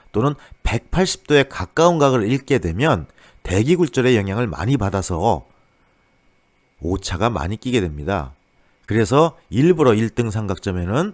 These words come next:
약 육십 도를 이룰 수 있는, 즉 정삼각형의 형태로 만들어진 그러한 삼각점을 가지고 삼각망을 형성했던 거죠. 자, 여기서 또 특기할 사항은 최소 일근값이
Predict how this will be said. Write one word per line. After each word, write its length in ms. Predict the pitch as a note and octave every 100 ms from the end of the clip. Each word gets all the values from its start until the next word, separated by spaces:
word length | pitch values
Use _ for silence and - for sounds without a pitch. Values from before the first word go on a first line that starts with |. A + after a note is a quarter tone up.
| _ _ _ _ _ _ _ _ _ -
약 220 | F2+ F#2 _ _
육십 520 | G2 D3 - - G3 -
도를 280 | G2+ A2+
이룰 220 | - C3 C3
수 140 | -
있는, 300 | F2+ E2+ D2
즉 180 | G#2 -
정삼각형의 960 | - F#2+ A2+ A#2 C3+ D3 D3+ - D3 D3+
형태로 540 | C3+ D3+ - A2+ C3+
만들어진 840 | C#3 E2+ F2+ F#2 G#2 G#2+ G2+ C3 D#3+ _ _ _ _
그러한 420 | - F2+ F#2+ A#2+
삼각점을 800 | A#2+ D3+ D3+ B2 F#2+ - G#2 G2
가지고 460 | E2+ D#2+ D#2 A#2+ C#3+
삼각망을 640 | - A#2 A#2 G#2+ E2 D#3 C#3
형성했던 440 | F#2+ E2 D2+ D2+
거죠. 300 | C#2+ C2+ C#2+ _ _ _ _ _ _ _ _ _
자, 120 | -
여기서 180 | D3+ C#3
또 120 | F#3
특기할 420 | A3 - G3+ F3+ E3
사항은 500 | D3+ D3 E3+ F#3 E3
최소 280 | - F#3+ F#3
일근값이 800 | D3 B2+ - A2 - G2 B2+